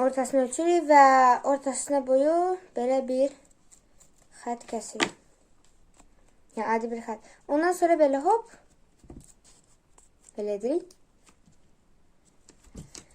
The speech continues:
Və skoçla yapışdırırıq. Skoçun ucunu tapandan sonra skoçu kəsirik və qattaladığımız dairəyə yapışdırırıq.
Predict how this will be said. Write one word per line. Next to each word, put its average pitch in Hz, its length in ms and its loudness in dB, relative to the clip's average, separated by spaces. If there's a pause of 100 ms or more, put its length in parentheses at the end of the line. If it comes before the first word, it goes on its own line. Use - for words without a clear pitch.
(540)
Və 285 300 4
skoçla 311 460 4
yapışdırırıq. 220 580 -10 (420)
Skoçun 294 480 -4
ucunu 311 240 -4
tapandan 269 400 -4
sonra 254 360 -2 (1700)
skoçu 247 360 -10
kəsirik 269 540 -2 (1500)
və 302 160 2
qattaladığımız 269 840 0
dairəyə 254 320 0
yapışdırırıq. 240 720 -10